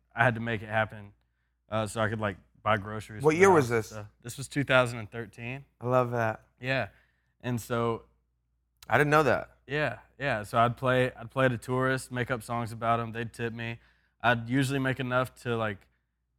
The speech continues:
Speaker 1: at least buy lunch or my ride back, but I had somebody that could pick me up. Plus, I hitchhiked 'cause the island's just a road around.
Speaker 2: Mm-hmm.
Speaker 1: So I would just
Speaker 2: What
Speaker 1: hop
Speaker 2: island?
Speaker 1: Saint Thomas.
Speaker 2: Yeah.
Speaker 1: And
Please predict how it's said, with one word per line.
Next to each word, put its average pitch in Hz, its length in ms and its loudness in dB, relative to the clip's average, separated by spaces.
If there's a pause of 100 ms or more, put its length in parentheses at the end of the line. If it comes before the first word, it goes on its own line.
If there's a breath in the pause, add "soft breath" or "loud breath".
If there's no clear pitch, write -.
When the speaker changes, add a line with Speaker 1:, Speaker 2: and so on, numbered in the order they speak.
(140)
Speaker 1:
at 123 120 -2
least 123 340 -2
buy 123 140 6
lunch 120 560 -2 (160)
or 123 220 0
my 120 160 2
ride 117 320 4
back, 117 440 4
but 110 220 -10 (320)
I 110 80 -2
had 113 160 -2
somebody 113 320 0
that 107 160 -12
could 101 220 -16 (200)
pick 120 140 -8
me 120 100 -8
up. 123 160 -6 (120)
Plus, 135 280 -4
I 113 160 -8 (340)
hitchhiked 110 420 -6
'cause 110 140 -14
the 107 100 -16
island's 120 380 -4
just - 220 -20
a 110 40 -20
road 107 280 -8
around. 107 400 -6 (320)
Speaker 2:
Mm-hmm. 123 200 -10
Speaker 1:
So 113 60 4
I 120 40 6
would 131 80 4
just 123 80 -2
Speaker 2:
What 151 80 6
Speaker 1:
hop 160 120 12
Speaker 2:
island? 131 300 2 (300)
Speaker 1:
Saint 127 200 -6
Thomas. 107 400 -2
Speaker 2:
Yeah. 123 200 -2 (760)
Speaker 1:
And 107 280 -6